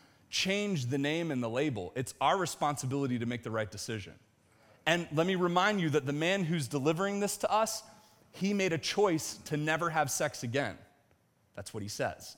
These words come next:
in the text. So the man that said,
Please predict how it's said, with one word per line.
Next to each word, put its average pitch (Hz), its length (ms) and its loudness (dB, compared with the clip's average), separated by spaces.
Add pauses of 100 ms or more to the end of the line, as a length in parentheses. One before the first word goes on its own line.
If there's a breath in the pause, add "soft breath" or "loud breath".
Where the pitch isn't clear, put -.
in 104 140 -8
the 92 60 -12
text. - 500 -14 (1120)
So 196 200 4
the 180 80 4
man 233 300 6
that 190 120 2
said, 196 480 6